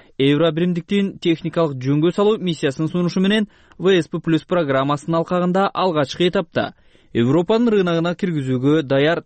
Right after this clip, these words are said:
төрт топтогу товарлардын тизмесин аныктап жарыялады. В С П плюс программасы Кыргызстандын алты миң эки жүз түрдүү товарын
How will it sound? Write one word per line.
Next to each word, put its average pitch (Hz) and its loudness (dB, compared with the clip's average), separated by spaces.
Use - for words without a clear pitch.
төрт 185 -2
топтогу 139 -2
товарлардын 139 0
тизмесин 143 -2
аныктап 160 -4
жарыялады. 123 0
В 131 0
С 170 2
П 220 -8
плюс 220 -2
программасы 170 -2
Кыргызстандын 156 -2
алты 151 0
миң 170 0
эки 170 -4
жүз 214 -2
түрдүү 165 0
товарын 156 0